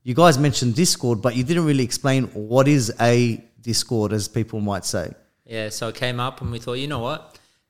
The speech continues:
Speaker 2: It's actually a pretty good topic, and it's a really big topic." So we thought we'll do a, a big wrap-up on this one, a big digest intake of what a Discord is, all things Discord,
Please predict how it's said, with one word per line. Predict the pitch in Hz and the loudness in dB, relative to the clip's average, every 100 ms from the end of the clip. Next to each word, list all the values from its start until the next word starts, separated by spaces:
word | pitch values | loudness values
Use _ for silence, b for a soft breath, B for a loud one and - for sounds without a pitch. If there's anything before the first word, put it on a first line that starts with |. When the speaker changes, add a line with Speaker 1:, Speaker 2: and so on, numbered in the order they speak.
| - | -16
Speaker 2:
It's | 123 | -4
actually | 151 165 147 | -4 -2 -8
a | |
pretty | 117 - 117 | -8 -10 -10
good | 113 104 | -10 -12
topic, | - 104 139 139 - | -12 -12 -10 -14 -14
and | 110 110 107 - | -12 -10 -12 -10
it's | 139 127 - | -8 -8 -6
a | 120 110 | -4 -2
really | 107 107 117 120 113 107 | -4 -4 -2 0 -2 -4
big | 101 104 107 104 101 - | -6 -6 -6 -6 -10 -12
topic." | 107 - 98 - | -12 -10 -12 -10
So | 117 | -10
we | 107 | -8
thought | 120 131 | -8 -8
we'll | 135 127 | -8 -8
do | 131 131 | -6 -6
a, | 120 110 | -6 -6
a | - 110 | -8 -10
big | 104 123 117 113 | -6 -6 -6 -6
wrap-up | 110 113 117 110 | -8 -6 -8 -8
on | 113 110 | -14 -14
this | 120 120 | -14 -12
one, | 135 143 131 | -10 -10 -10
a | 107 | -14
big | 110 127 117 120 | -12 -12 -12 -10
digest | 117 113 117 120 117 - | -8 -8 -8 -8 -8 -12
intake | 131 120 120 123 131 - | -16 -16 -12 -10 -10 -12
of | 107 104 | -12 -10
what | 113 127 | -6 -4
a | 120 | -4
Discord | 127 120 - 120 123 | -4 -6 -4 -4 -2
is, | 127 131 - | -2 -4 -8
all | 131 123 | -10 -8
things | 127 120 117 | -8 -8 -10
Discord, | 127 120 - 135 139 | -10 -10 -8 -6 -6